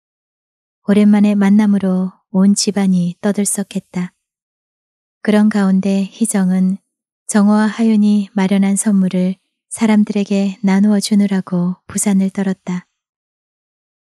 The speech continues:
오후에는 오리 정도 떨어진 선산으로 성묘를 다녀왔다.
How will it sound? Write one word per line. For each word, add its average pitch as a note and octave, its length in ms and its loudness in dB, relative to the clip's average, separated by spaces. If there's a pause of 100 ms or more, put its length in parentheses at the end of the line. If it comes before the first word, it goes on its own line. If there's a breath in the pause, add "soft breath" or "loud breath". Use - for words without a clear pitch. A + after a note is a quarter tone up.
(160)
오후에는 F#3+ 760 0 (260)
오리 G#3 300 0
정도 G3+ 340 -2
떨어진 G3+ 560 -4
선산으로 F#3+ 720 -2 (200)
성묘를 G#3 520 0
다녀왔다. F#3 680 -6